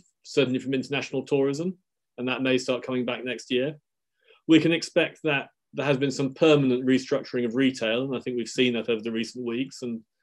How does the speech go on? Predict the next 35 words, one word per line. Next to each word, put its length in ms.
um, 280
the 80
shift 360
from, 640
uh, 400
in-person 760
purchasing 460
to 140
online 300
purchasing 560
will, 340
I 80
think, 360
stick 540
and 140
will 220
be 280
worsened. 420
I 100
think 180
there 100
are 160
other 140
questions 340
that 80
are 40
less 220
clear, 220
and 80
I'll 80
come 200
back 180
to 100
this, 200
like 300